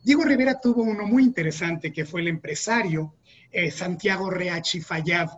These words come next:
empresario de origen libanés, que justamente le pedirá a Rivera, es una anécdota muy bonita porque hermana dos instituciones, tú sabes que yo trabajé muchos años en el Museo Sumaya, que también quiero muchísimo ese museo, y que es muy interesante porque don Santiago Reachi, que además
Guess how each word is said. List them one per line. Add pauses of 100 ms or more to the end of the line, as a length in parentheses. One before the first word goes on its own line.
(260)
empresario
de
origen
libanés, (320)
que
justamente
le
pedirá
a
Rivera,
es
una
anécdota
muy
bonita
porque
hermana
dos
instituciones,
tú
sabes
que
yo
trabajé (280)
muchos
años
en
el
Museo
Sumaya,
que
también
quiero
muchísimo
ese
museo, (680)
y
que
es
muy
interesante
porque
don
Santiago
Reachi,
que
además